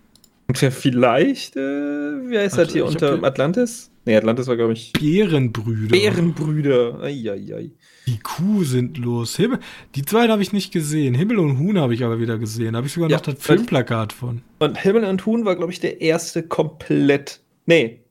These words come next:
Speaker 1: Disneys Dinosaurier war, glaub ich, der allererste komplett C-G-I-animierte.
Speaker 2: Bolt, ein Hund für alle Fälle, Küss den Frosch.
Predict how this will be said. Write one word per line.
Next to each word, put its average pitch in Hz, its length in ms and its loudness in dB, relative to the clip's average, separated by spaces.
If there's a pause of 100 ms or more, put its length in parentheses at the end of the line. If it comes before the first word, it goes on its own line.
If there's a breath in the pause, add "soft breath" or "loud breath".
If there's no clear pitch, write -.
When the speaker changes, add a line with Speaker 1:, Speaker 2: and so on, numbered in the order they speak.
(160)
Speaker 1:
Disneys 180 300 0
Dinosaurier 151 760 2
war, 113 80 0
glaub 113 100 -2
ich, 117 80 -8
der 120 160 -2
allererste 123 420 0
komplett 123 380 -4
C-G-I-animierte. 131 1160 -4 (180)
Speaker 2:
Bolt, 170 320 -2
ein 143 140 -2
Hund 160 160 -4
für 139 160 -8
alle 135 180 -4
Fälle, 151 500 -6
Küss - 300 -12
den 139 160 -6
Frosch. - 500 -8